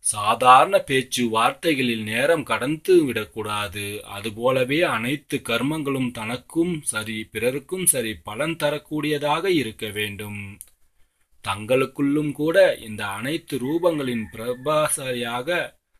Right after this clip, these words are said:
தாக்கத்தை ஏற்படுத்துபவர்களாக ஆகுங்கள். அப்போது தந்தையை வெளிப்படுத்துவதற்காக நிமித்தமாக ஆக முடியும்.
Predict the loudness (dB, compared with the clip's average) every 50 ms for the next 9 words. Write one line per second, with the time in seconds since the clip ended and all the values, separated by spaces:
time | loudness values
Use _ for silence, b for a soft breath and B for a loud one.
0 | _ _ _ -8 -6 -6 -6 -6 -2 -4 -4 -4 -2 -4 -4 -2 -2 -2 -4 -6
1 | -6 _ -4 -4 -4 -4 -6 -8 -2 2 4 4 4 2 0 -2 -2 0 0 4
2 | 6 6 6 6 4 -2 -6 -6 -6 -4 -4 -4 -4 -4 -6 -8 -12 -16 -20 _
3 | _ _ _ _ _ _ _ _ _ _ _ _ -10 -10 -10 -10 _ -4 -2 -2
4 | -2 -2 -8 -8 -4 -2 -2 -2 -2 0 2 4 6 6 6 4 2 0 0 0
5 | 0 -2 0 0 -2 -2 -2 -8 -8 -6 -6 -6 -6 -8 -10 -8 -6 -6 -6 -6
6 | -6 -10 -8 -6 -4 -4 -6 -4 -4 -2 0 0 0 0 -2 -4 -2 2 2 4
7 | 4 2 0 -4 -8 -8 -6 -6 -6 -6 -6 -8 -8 -10 -10 -12 -14 -16 -18